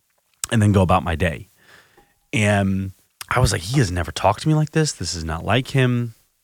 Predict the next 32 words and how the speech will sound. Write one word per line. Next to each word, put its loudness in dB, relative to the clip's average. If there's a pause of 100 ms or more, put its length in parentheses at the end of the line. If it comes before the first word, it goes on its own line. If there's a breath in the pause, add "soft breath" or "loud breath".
(880)
I'm 4
pissed 0
off. 0 (1400 loud breath)
All 8
day 4
I 4
stewed 2
over 2
that, 2
and -2
in 0
my 0
head, 2
I'm 0
like, -6 (720 soft breath)
"How 4
can 2
I 4
be 0
petty -2
to -8
them? -8
How 0
can -2
I 2
just -4
really 4
stick -4
it -12
to 0
these -2
guys, 0